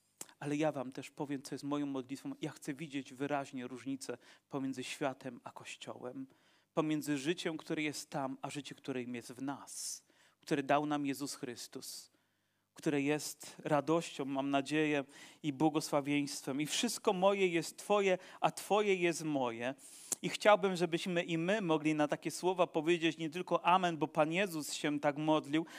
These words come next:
ale dlatego, że i my możemy się podobnie pomodlić i powiedzieć: „Panie, wszystko, co jest moje, jest Twoje”, ale też jakże niezwykłą rzeczą, że to, co jest Jego, jest również nasze, że w Jezusie Chrystusie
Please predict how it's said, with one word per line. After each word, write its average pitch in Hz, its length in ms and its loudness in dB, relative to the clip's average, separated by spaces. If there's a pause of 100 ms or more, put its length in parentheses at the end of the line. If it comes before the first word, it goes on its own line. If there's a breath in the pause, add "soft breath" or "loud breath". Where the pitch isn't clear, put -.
(120)
ale 170 220 8
dlatego, 175 400 6
że 170 140 2
i 165 140 -2
my 185 200 2
możemy 170 440 2
się 165 220 -4
podobnie 170 460 4
pomodlić 160 640 0 (220 loud breath)
i 175 80 -2
powiedzieć: 180 300 6
„Panie, 185 280 4
wszystko, - 640 2
co 185 240 2
jest 160 160 2
moje, 202 340 4
jest 175 280 0
Twoje”, 175 520 4 (260 loud breath)
ale 190 180 10
też 190 220 0
jakże 185 340 6
niezwykłą 180 640 4
rzeczą, 190 380 0
że 190 160 4
to, 208 220 2
co 196 180 0
jest 180 520 2
Jego, 160 540 2 (260 loud breath)
jest 165 220 8
również 170 440 0
nasze, 185 380 4
że 165 140 4
w 147 60 -2
Jezusie 196 420 2
Chrystusie 214 640 0